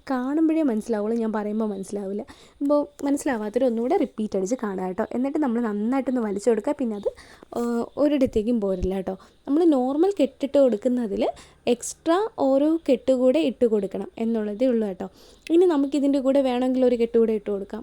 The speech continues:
നമുക്കൊരു സേഫ്റ്റിക്ക് വേണ്ടിയിട്ട്. എന്നിട്ട് എക്സസ് ആയിട്ടുള്ള പോർഷൻ നമുക്ക് കട്ട് ചെയ്ത് കളയാം. അത് കഴിഞ്ഞിട്ട് ലൈറ്റർ യൂസ് ചെയ്തിട്ട് ആ ഒരു ഭാഗം just ഒന്ന് ലൈറ്റർ, ഏഹ്, എന്താ ഉരുക്കി ഒന്ന് ചെറുതാക്കി കൊടുക്കാം. പിന്നെ അത് കഴിഞ്ഞിട്ട് ഞാൻ ഈ ഒരു ചാം ലോക്കറ്റാണ് ഇതിലേക്ക് ഇട്ട് കൊടുക്കുന്നത്. ഇത് ഇതിൻ്റെ ഏതെങ്കിലും ഒരു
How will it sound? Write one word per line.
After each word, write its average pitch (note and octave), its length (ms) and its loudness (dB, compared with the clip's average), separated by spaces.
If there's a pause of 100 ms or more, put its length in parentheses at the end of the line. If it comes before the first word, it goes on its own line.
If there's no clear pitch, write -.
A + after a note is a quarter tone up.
(160)
നമുക്കൊരു A#3 360 -4
സേഫ്റ്റിക്ക് C#4 400 -4
വേണ്ടിയിട്ട്. F#3+ 320 -10 (100)
എന്നിട്ട് C4 300 -4
എക്സസ് C4+ 300 -4
ആയിട്ടുള്ള A#3 380 -4
പോർഷൻ A3 220 -6 (100)
നമുക്ക് G3+ 280 -8
കട്ട് G3 180 -10
ചെയ്ത് G3 200 -4
കളയാം. G#3 240 -4 (460)
അത് D4+ 180 2
കഴിഞ്ഞിട്ട് A#3 360 0 (100)
ലൈറ്റർ G3 300 -10 (100)
യൂസ് G3+ 200 -8
ചെയ്തിട്ട് G#3 400 -4
ആ C#4+ 120 -4
ഒരു B3 200 2
ഭാഗം G#3+ 280 -4 (100)
just B3+ 240 -2
ഒന്ന് C#4+ 220 -4
ലൈറ്റർ, G3 300 -8 (300)
ഏഹ്, G#3 180 -4 (120)
എന്താ A3 160 -4 (120)
ഉരുക്കി A3+ 340 -4 (100)
ഒന്ന് C#4 220 -2
ചെറുതാക്കി F#3+ 460 -4
കൊടുക്കാം. - 300 -6 (440)
പിന്നെ F4+ 220 4
അത് C4 140 4
കഴിഞ്ഞിട്ട് G#3+ 480 0
ഞാൻ A#3+ 200 -2
ഈ A#3 120 0
ഒരു B3+ 160 2
ചാം G#3 280 -4
ലോക്കറ്റാണ് G3+ 440 -6
ഇതിലേക്ക് F#3 300 -8
ഇട്ട് F3 120 -12
കൊടുക്കുന്നത്. G3 500 -4 (180)
ഇത് C4 140 -4 (280)
ഇതിൻ്റെ C4+ 260 -2 (180)
ഏതെങ്കിലും B3+ 380 -2
ഒരു A#3 80 -2